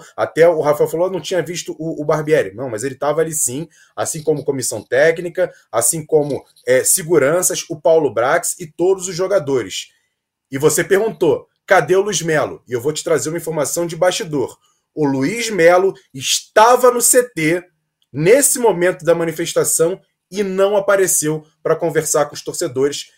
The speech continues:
que também exigiram a questão de outras situações, não só de campo de jogo, mas também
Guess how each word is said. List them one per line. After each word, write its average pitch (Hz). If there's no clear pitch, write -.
que 151
também 165
exigiram 170
a 170
questão 156
de 127
outras 190
situações, 180
não 208
só 180
de 170
campo 185
de 185
jogo, 147
mas 139
também 160